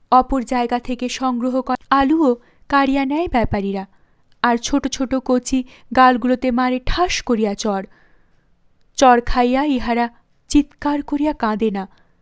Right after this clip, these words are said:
গাল মুখ চাপিয়া ধরিয়া এখান হইতে সরিয়া পড়ে, আরও মার খাওয়ার ভয়ে। কেবল যখন তাদের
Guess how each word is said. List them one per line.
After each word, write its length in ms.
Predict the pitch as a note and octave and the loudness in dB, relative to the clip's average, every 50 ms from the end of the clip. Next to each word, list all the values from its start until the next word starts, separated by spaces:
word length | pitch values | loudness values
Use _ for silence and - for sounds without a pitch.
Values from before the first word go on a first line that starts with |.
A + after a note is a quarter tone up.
| _ _ _ _ _ _ _ - | _ _ _ _ _ _ _ 2
গাল 240 | A3+ B3 A#3+ A#3+ A#3+ | 6 6 6 6 4
মুখ 220 | A#3 A3+ A#3+ A#3+ A#3 - | 2 0 0 0 -2 -2
চাপিয়া 440 | - C4 B3 A#3 A#3 - A#3+ A#3 A#3 | 0 2 2 2 2 0 0 0 0
ধরিয়া 380 | G#3+ A3 A3+ B3+ B3 B3 C4+ D4 D4+ - - - - - - - - - _ _ _ - | 0 -2 -2 0 0 0 0 -2 -4 -6 -14 -20 -20 -20 -20 -20 -20 -20 _ _ _ 0
এখান 320 | B3+ C#4+ - - B3 C4 B3+ | 0 2 2 2 0 0 -2
হইতে 440 | B3 B3 C#4 C4+ B3 - C4+ C4+ C4 | -2 0 -2 -2 0 -2 -2 -2 -2
সরিয়া 480 | - - - - D#4+ D#4 D#4 D#4+ D4+ | -2 -2 -2 -2 0 2 2 2 0
পড়ে, 320 | C4 - A3 G#3 G3 G3 G3 - - - _ _ _ _ _ _ _ _ _ _ _ _ _ _ _ _ _ _ _ _ _ _ _ A#3+ | 0 0 -2 -2 -2 -2 -4 -6 -10 -20 _ _ _ _ _ _ _ _ _ _ _ _ _ _ _ _ _ _ _ _ _ _ _ 4
আরও 280 | C4+ C#4 C#4+ C#4 C#4 C#4 | 4 4 4 4 2 0
মার 260 | B3+ B3 A#3+ B3 B3 - | 0 0 -2 -2 -4 -2
খাওয়ার 340 | - - - C#4 C#4 C4+ B3 | -2 -2 -2 0 -2 -4 -6
ভয়ে। 360 | A3 - - G#3+ G3+ G3+ G3 G#3 - - - _ _ _ _ _ _ _ _ _ _ _ _ _ _ _ _ _ _ _ _ | -8 -8 -6 -6 -6 -6 -6 -10 -12 -20 -20 _ _ _ _ _ _ _ _ _ _ _ _ _ _ _ _ _ _ _ _
কেবল 420 | - D#4+ E4+ F#4 F4 D4 C#4 C#4+ | 4 6 8 8 8 8 6 4
যখন 440 | C4+ - C#4+ C4+ - - C#4+ C#4 C4+ | 4 4 2 2 2 0 -2 -2 0
তাদের 360 | C4 - C4+ C4 B3 C4 C4 | 4 4 4 6 4 2 0